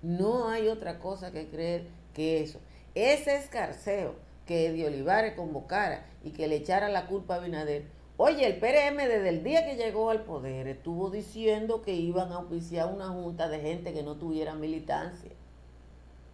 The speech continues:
Que digan que Román Andrés Jaques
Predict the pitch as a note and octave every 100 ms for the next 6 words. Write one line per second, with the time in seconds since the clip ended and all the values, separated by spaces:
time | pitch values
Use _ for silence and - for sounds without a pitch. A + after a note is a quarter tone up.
0 | - - - - - - - - - -
1 | - - - - G3+ G3+ G3+ F#3+ B3+ E4+
2 | D#4 A#3+ G#3 F3+ D3+ D#3 D#3 D#3 F3+ A3
3 | A3+ G#3+ F#3 G#3 B3 B3 G#3 G#3+ C#4+ -
4 | B2+